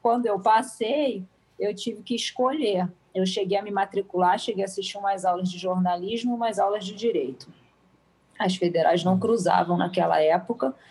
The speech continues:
então, porque eram carreiras diferentes, eu consegui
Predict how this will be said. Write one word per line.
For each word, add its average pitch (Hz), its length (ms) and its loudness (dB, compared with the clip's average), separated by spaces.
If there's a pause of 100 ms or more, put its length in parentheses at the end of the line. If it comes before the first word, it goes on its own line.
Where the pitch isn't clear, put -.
(260)
então, 175 380 2
porque 175 160 -2
eram 170 160 4
carreiras 175 440 2
diferentes, 170 680 0
eu 190 80 4
consegui 175 640 2